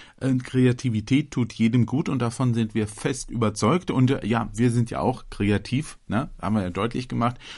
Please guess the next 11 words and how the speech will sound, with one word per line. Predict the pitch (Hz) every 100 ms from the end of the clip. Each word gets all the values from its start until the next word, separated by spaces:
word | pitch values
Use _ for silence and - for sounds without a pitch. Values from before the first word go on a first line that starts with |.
| -
Auch | -
in | 127
der | 113 -
Auswahl | 127 147 156 143
der | 101
Themen | - 131 147 139
hier | 98 143 165
in | 135 117
unserem | 110 - 107
Podcast. | 139 - 165 160 - -
Aber | 147